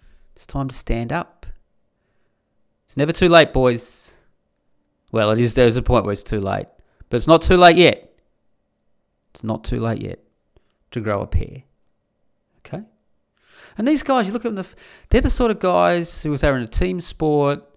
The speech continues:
and they're having a shower after the game, would wear board shorts into the shower. Yeah?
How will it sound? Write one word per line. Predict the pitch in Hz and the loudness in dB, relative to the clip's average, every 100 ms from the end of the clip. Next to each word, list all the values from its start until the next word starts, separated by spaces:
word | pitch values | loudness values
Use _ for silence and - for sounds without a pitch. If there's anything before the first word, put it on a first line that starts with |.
| _ _ _ | _ _ _
and | 123 | -4
they're | 120 | 0
having | 120 120 | 0 -2
a | 113 | -8
shower | - 147 156 156 | -2 2 2 2
after | 156 147 | 0 -2
the | 147 | -6
game, | 135 123 117 113 110 110 - _ _ _ _ - | -2 0 0 -2 -4 -8 -14 _ _ _ _ -10
would | 113 117 | -4 0
wear | 135 | 2
board | 123 139 139 135 | 2 4 4 4
shorts | - 113 - | 0 -2 -4
into | 110 | -8
the | 101 | -6
shower. | 95 80 76 67 - - _ _ _ _ _ _ _ _ _ _ _ _ _ _ _ _ | -6 -8 -10 -16 -20 -20 _ _ _ _ _ _ _ _ _ _ _ _ _ _ _ _
Yeah? | 127 190 | -2 -2